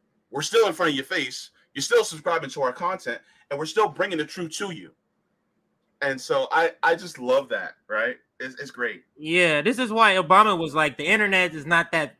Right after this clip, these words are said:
Speaker 2: good for democracy." He said something like that. I forget the exact quote, but he said something like, "The internet is not that good." And this is what, they don't have the ability to, to be the only voice, and that's
Speaker 1: Mm-hmm.
Speaker 2: what's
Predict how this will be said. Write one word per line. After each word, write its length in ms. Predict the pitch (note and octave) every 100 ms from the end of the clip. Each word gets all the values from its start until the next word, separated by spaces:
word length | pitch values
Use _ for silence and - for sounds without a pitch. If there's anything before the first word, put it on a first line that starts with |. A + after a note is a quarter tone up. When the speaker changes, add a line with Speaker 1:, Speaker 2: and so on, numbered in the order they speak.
| -
Speaker 2:
good 340 | G#3+ F#3+ D#3+
for 60 | D3
democracy." 680 | C#3+ E3+ D#3 C#3+ - C3 C#3
He 100 | G#3
said 200 | B3+ -
something 320 | A3+ A3 F3
like 220 | D3 -
that. 140 | C#3
I 40 | C#3+
forget 340 | D3+ C#3+ D#3
the 120 | C#3+ B2+
exact 380 | A#2 C#3+ C3
quote, 300 | - D3+ C3
but 80 | B2+
he 80 | D3
said 260 | - F#3 E3
something 280 | E3 D3 C#3
like, 220 | B2+ -
"The 120 | B2
internet 380 | C#3+ D3+ C#3 B2+
is 100 | A#2
not 280 | B2+ B2+ C3
that 200 | B2 G2
good." 220 | C#3 B2
And 120 | C3
this 140 | D3+ C#3+
is 100 | C3
what, 260 | C#3 C3 - _ _ _ _
they 100 | E3+
don't 180 | F#3 F3
have 220 | F3+ E3
the 140 | D#3+ D3
ability 680 | B2+ E3 E3 D3+ D3 C#3 - -
to, 500 | C#3 C3 B2 A#2 A2+ _ _ _ _ _
to 120 | - C#3
be 160 | E3
the 180 | D#3 C#3+
only 300 | D3+ D#3+ D3 A#2+
voice, 680 | C#3 F#3 C3 G2+ - - -
and 200 | A#2 A#2+
that's 240 | C#3 D3+ G#2
Speaker 1:
Mm-hmm. 120 | B2+
Speaker 2:
what's 360 | C#3+ C3+ -